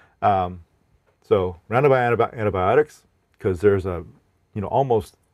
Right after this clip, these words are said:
three quarters chance that they have something that can be treated by antibiotics. So give them a round of antibiotics, come back in two weeks, let's run the test again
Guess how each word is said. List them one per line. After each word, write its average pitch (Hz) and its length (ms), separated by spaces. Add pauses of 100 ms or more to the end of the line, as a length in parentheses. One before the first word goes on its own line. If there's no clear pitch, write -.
(280)
three 143 320
quarters 123 440
chance - 680
that 95 140
they 101 120
have 95 180
something 107 200
that 92 80
can 87 100
be 90 120
treated 110 340
by 95 160
antibiotics. 80 600 (1160)
So 82 140
give 113 180
them 127 100
a 123 40
round 120 160
of 101 80
antibiotics, 104 760
come 123 140
back 113 180
in 107 60
two 123 180
weeks, 185 360 (100)
let's - 160
run 110 120
the 95 60
test - 240
again 151 360